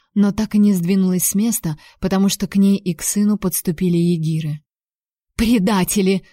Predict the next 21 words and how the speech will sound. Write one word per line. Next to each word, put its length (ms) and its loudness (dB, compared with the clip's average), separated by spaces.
закричала 600 0
Каанша. 520 0
«Сынок!» 580 0
Призыв 480 2
ее 180 2
вдруг 360 -2
оборвался, 760 -2
и 120 0
женщина 500 0
повалилась 600 0
на 160 2
землю 400 0
без 260 -4
чувств. 540 -12
Архам 440 0
порывисто 600 0
опустился 640 -2
перед 260 0
матерью 460 0
на 100 0
колени, 540 -2